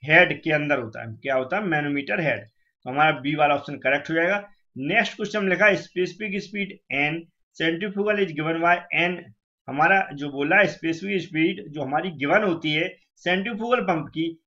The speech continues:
यदि एन स्पे-, जो हमारा स्पीड ऑफ पंप हो, क्यू डिस्चार्ज हो, एच एम मैनोमीटर हेड हो, तो हमारी किस फॉर्मूले के द्वारा शो की जाती? तो यह की जाती एन एस equal to एन रूट के अंदर क्यू upon एच एम की पावर three by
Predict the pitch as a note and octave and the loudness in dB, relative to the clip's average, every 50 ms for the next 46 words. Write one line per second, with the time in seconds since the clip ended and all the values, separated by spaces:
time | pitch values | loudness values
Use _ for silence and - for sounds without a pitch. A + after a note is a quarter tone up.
0 | _ - C#3+ D3+ E3+ F3 F#3 B3+ B3 A3 G3+ G#3 A3 A3 G3+ - - - - F3 | _ -6 0 2 2 2 2 -2 -2 0 2 2 2 2 0 -2 -4 -4 -4 0
1 | F3 E3 D3 D3 D3+ C#3+ D3+ D#3 D#3 D3 - - - E3 D#3+ E3 D#3+ - E3 D#3+ | 0 0 0 0 0 0 0 0 -2 -2 -6 -4 -2 0 0 0 -2 0 -2 -2
2 | F3 D#3 E3+ F#3 G3+ G3+ - F3+ E3+ D#3+ C#3+ C#3 C3 - - - D#3+ E3+ E3+ - | -2 0 0 -2 -2 -2 -2 -2 -2 -2 -2 -2 -6 -6 0 2 4 4 4 4
3 | F3 G3 G3+ - - C#3 C#3 C#3 - E3 D#3 C#3+ C3+ C3 C3+ C#3 D3 D#3 D#3 D3+ | 2 0 -2 -2 0 -2 -2 -2 0 -2 -2 -2 -2 -4 -2 -2 -2 -4 -4 -2
4 | E3 E3 D3 B2+ A2 A#2+ C3 C#3+ C#3+ E3 G3 G#3 G#3 - _ _ _ _ _ - | 2 2 2 2 2 2 0 2 2 0 -2 -2 -6 -12 _ _ _ _ _ -4
5 | F3 D#3+ E3 F3 G#3 A#3 B3 - - - C4 B3 - - F3+ E3+ E3+ E3 F3 F3+ | -2 0 4 2 2 2 0 -6 -4 -6 -6 -6 -4 -2 0 2 2 2 2 0
6 | F#3 E3 F3 E3 E3+ E3+ F3 G#3 A3 A3 - - A3 A3 G#3 - F#3+ E3 C#3+ A#2+ | 0 0 0 0 4 4 6 6 4 2 0 -4 -6 -6 -4 -4 -2 0 0 0
7 | G2+ - A2 A2 A#2 C3 C3 D3 E3 E3 E3 F3 E3+ D#3 D#3 E3 G3+ - - C#3 | -2 -4 -12 -14 -10 -6 -4 -2 -2 -2 0 2 2 2 0 0 -6 -10 -6 -4
8 | D3 D#3 E3 G3+ A#3+ A#3+ - F#3+ - - F3 D#3 C#3+ C#3+ - D3+ D#3 D#3 - _ | -2 -2 0 0 0 0 -2 -4 -6 0 0 0 0 0 -4 -8 -8 -8 -10 _
9 | _ _ _ _ _ _ _ _ _ _ _ _ _ - E3 F3+ F#3+ G3 F#3+ F#3 | _ _ _ _ _ _ _ _ _ _ _ _ _ -6 -2 0 2 4 2 2
10 | F#3 F3 E3+ F3+ _ - D3 D3 F3 A3 B3 A#3 - - - C4+ C4 B3 G#3+ F#3 | 0 -4 -8 -12 _ -10 -4 -4 -2 -2 -2 -6 -8 -10 -4 2 6 6 8 8
11 | F3 E3+ F3 F3+ E3+ F3 - - F3 F#3 F#3 - - - E3+ D#3+ D#3 - F#3 F#3 | 6 4 2 2 2 0 -4 -4 -2 -2 -2 -4 -4 -4 -4 -4 -2 0 0 0
12 | F#3 F3+ - - D3+ D#3+ E3 D#3 D#3+ - E3 E3 D#3 D#3+ D#3 D#3 - - _ _ | 0 -2 -4 -4 0 0 0 0 0 0 2 2 2 2 -2 -8 -10 -16 _ _
13 | _ - G#3+ G3+ - - F3 D#3+ D3+ D#3 D#3 D#3 D#3 - - D#3+ F3+ F#3+ F3+ F#3 | _ -8 -6 -6 2 6 8 8 8 8 6 2 2 -2 0 2 2 4 8 8
14 | F#3 | 8